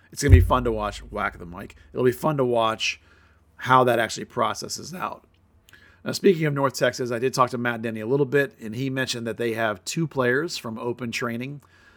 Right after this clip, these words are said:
open tryouts that they're going to invite to camp, sort of. Uh, North Texas camp opens February eleventh. They're gonna have a trialist sessions the week before with the North Texas staff working with these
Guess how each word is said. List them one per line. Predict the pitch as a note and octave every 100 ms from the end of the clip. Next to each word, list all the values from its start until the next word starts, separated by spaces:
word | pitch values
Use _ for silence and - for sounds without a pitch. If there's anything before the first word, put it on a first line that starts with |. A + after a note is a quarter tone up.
| _ -
open | A2 C3
tryouts | B2 B2 B2+ C3+ -
that | G#2+
they're | A2+
going | G#2+ A#2 A2
to | A#2+
invite | A2 G#2 A2+ C3+ - - _ -
to | A#2 G2 G2 F2+ - _ _ _ _ -
camp, | C3+ C3+ C#3 -
sort | - - B2+
of. | D#3+ F3 - - - _ _ -
Uh, | A#2+
North | A#2 D#3
Texas | E3+ D3+ C#3
camp | D3 C#3
opens | - C3+ C3 A#2+
February | C3+ C3 C3+ C#3+
eleventh. | D3+ A#2+ A2 C3+ D3 -
They're | C#3 B2+
gonna | C3 B2
have | C3 A#2+
a | A#2+ A#2
trialist | - - C#3 C#3+ D3 C#3+ B2 - -
sessions | - C#3+ - A2+ A2+ G#2
the | G#2
week | C3 -
before | G2+ A#2 A2+ D#3+ F#3+ - - -
with | A2+
the | A#2
North | A2+ A#2
Texas | C3+ B2 A2+
staff | - A2+ A2+ -
working | A#2+ A#2+ B2 A2+
with | A2 -
these | G#2+ G2+ -